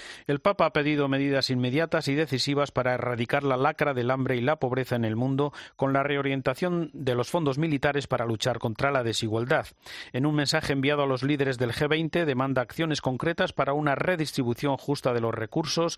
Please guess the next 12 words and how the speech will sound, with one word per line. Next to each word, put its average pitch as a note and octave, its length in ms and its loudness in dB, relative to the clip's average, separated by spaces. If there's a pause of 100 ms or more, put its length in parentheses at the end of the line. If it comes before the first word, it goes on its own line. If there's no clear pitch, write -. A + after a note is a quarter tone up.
(240)
y C#3+ 80 0
medidas D#3+ 420 2
de D#3+ 80 2
los D#3 140 2
gobiernos D#3+ 500 0
y C#3 60 2
organizaciones B2 720 0
internacionales C3+ 840 -2
que B2 120 -2
garanticen B2 580 -2
la B2+ 100 2
dignidad C3 500 0